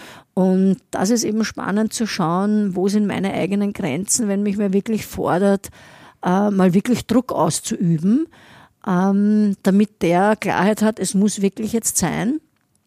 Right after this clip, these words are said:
Oder aber auch, und das ist auch spannend bei vielen Menschen, mit wie wenig Energie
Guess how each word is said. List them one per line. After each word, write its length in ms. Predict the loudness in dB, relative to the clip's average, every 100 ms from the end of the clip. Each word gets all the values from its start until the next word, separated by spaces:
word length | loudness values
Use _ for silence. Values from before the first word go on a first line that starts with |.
| _ -20 -4
Oder 280 | 0 2 2
aber 360 | 2 2 2 0
auch, 80 |
und 80 | 0
das 140 | -2 -2
ist 100 | -4
auch 140 | -6
spannend 420 | -4 -4 -2 -2
bei 80 | -4
vielen 300 | -4 -2 -2
Menschen, 420 | -2 -4 -4 -4 -4 -14 -20 -6
mit 240 | -2 -2 2
wie 220 | 0 4
wenig 480 | 4 4 4 4 2
Energie 720 | -2 -4 -4 -2 0 0 0